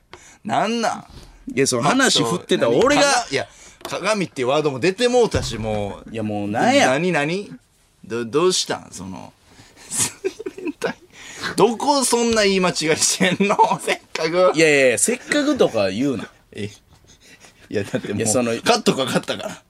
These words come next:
Speaker 2: いや、カット、カット。
Speaker 1: もう、もう一回行きますか。
Speaker 2: いや、でもこれ何の話かね、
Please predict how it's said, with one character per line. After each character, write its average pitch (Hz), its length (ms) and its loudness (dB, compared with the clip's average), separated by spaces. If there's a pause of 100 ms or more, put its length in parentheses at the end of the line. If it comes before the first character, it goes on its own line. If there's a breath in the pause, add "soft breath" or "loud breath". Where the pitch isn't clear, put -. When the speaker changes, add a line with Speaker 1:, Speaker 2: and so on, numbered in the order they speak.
(120)
Speaker 2:
い - 40 -8
や、 113 60 -4
カ - 140 2
ッ - 80 2
ト、 110 120 -4
カ 131 100 4
ッ - 80 -10
ト。 - 160 -12 (360)
Speaker 1:
も 113 320 -10
う、 - 20 -20
も 113 100 -6
う - 20 -8
一 - 20 -8
回 101 200 -2
行 101 120 -10
き 127 120 -6
ま 110 120 -4
す - 180 -8
か。 - 80 -6 (120)
Speaker 2:
い 131 60 2
や、 139 140 6
で 123 80 4
も 113 60 -2
こ 117 80 -4
れ 113 60 2
何 175 200 4
の 247 120 8
話 302 340 6
か 82 140 -8
ね、 175 180 -4